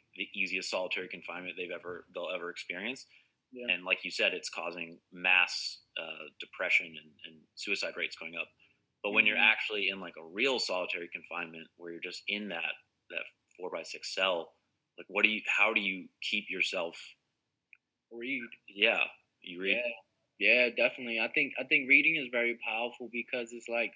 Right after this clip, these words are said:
Speaker 2: for people in solitary confinement, you have to be able to kinda, like, be in these characters too, and it's, and, and it's like this childhood way of thinking,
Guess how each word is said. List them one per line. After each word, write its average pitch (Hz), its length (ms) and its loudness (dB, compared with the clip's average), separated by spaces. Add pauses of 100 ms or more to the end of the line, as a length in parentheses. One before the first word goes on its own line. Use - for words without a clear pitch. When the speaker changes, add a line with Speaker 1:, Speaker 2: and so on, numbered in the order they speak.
Speaker 2:
for 139 80 -2
people 165 380 4
in 127 80 -4
solitary 120 460 2
confinement, 120 420 -8
you 123 80 -4
have 120 500 -6
to 120 80 -18
be 123 180 -2
able 117 120 -4
to 117 120 -4 (100)
kinda, 117 300 -8
like, 107 160 -2 (1120)
be 147 180 10
in 143 60 4
these 135 240 2
characters 123 680 0
too, 120 280 -4
and 113 100 -10
it's, - 260 -12
and, 123 200 -6
and 127 160 -4
it's 120 160 -4
like 120 200 0
this 131 200 -4
childhood 131 640 2
way 131 160 4
of 123 180 0
thinking, 123 400 0